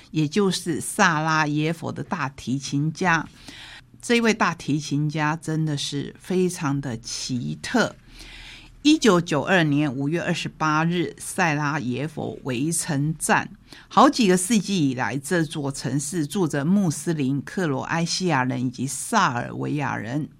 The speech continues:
城里有电车、有糕点店，天鹅在绿地水池上悠游。鄂图曼清真寺与东正教大教堂同时存在，三个族群共存。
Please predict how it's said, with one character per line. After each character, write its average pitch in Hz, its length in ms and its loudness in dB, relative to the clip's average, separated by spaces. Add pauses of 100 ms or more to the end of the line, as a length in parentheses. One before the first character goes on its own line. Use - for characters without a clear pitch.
(160)
城 202 280 6
里 233 120 8
有 143 160 2
电 214 240 2
车、 190 300 0
有 160 200 -2
糕 147 220 -2
点 131 260 -6
店， 139 320 -2 (140)
天 170 240 -2
鹅 143 240 2
在 147 280 0
绿 196 340 2
地 - 520 -6 (100)
水 139 300 0
池 131 280 -4
上 147 360 0
悠 151 240 0
游。 98 320 -6 (600)
鄂 277 180 8
图 143 220 -2
曼 156 280 4
清 208 300 4
真 196 220 2
寺 190 220 0
与 113 120 0 (100)
东 190 260 2
正 151 300 2
教 143 220 0
大 139 240 -4
教 135 180 -4
堂 104 280 -8
同 135 340 -4
时 131 360 -2
存 127 420 -6
在， 165 280 -2 (160)
三 302 280 6
个 262 100 8
族 160 240 2
群 143 300 0
共 160 240 0
存。 - 320 -10